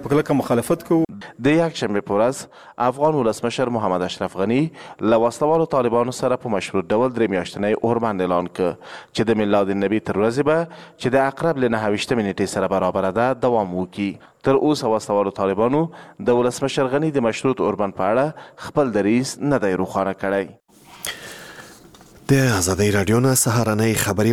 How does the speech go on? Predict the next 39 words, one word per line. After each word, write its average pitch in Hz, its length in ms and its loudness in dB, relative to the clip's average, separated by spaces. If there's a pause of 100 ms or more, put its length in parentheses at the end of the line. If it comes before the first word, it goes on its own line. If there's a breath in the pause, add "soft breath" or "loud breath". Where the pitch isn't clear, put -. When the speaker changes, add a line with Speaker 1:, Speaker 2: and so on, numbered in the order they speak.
Speaker 3:
مجله 120 380 2
اورئ. 107 180 2 (240)
د 151 140 2
کابل 175 260 2
ښار 143 160 2
یو 147 240 4
شمیر 139 260 2 (120)
اوسیدونکي 120 500 2
وایي، 104 180 4 (460 loud breath)
سږ 139 240 -2
کال 127 240 2
د 101 140 2
نورو 127 200 4 (120)
کلونو 117 340 4
په 95 120 -4
پرتله 104 440 2
د 92 160 2
څارویو 95 480 4 (100)
بیې 98 240 2
لوړې 92 280 2 (100)
شوي 120 240 4 (400 loud breath)
او 92 160 0
د 92 100 2
دوی 123 160 6 (120)
اقتصاد 92 540 -2 (120)
کمزوری 104 440 2 (120)
دی. 101 120 0 (220)
دوی 127 140 4
وایي، 113 180 2 (380 loud breath)
د - 120 -2
کار 120 300 2
نشتوالي 101 580 2 (160)
او 92 60 0 (220)
قیمتۍ 101 440 2 (540 loud breath)
خلک 120 320 2
دومره 127 240 4
ځپلي 104 400 2
چې 98 180 2
د 92 160 2